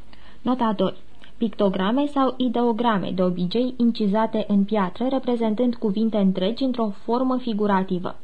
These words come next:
În termenul hieroglifă, scriere sacră, desinența hiero înseamnă în grecește sacru. Închei nota. Religia lor cunoștea o zeitate cu cap sau cu mască de jaguar.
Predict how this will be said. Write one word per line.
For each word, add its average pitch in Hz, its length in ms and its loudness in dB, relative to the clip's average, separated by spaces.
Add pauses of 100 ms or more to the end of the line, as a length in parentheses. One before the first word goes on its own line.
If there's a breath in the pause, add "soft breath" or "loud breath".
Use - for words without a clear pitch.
(440 loud breath)
În 196 120 2
termenul 233 480 2
hieroglifă, 202 920 0
scriere 180 400 0
sacră, 196 480 -4 (280 loud breath)
desinența 269 680 2 (100)
hiero 220 420 2
înseamnă 277 580 2
în 247 200 2
grecește 226 720 0
sacru. 202 600 0 (800)
Închei 202 320 0
nota. 190 420 2 (1700 loud breath)
Religia 285 420 4
lor 320 180 2
cunoștea 294 480 2
o 285 40 6
zeitate 220 540 2
cu 220 180 2
cap 185 320 -2
sau 180 240 2
cu 185 140 0
mască 185 520 0
de 196 140 2
jaguar. 196 580 2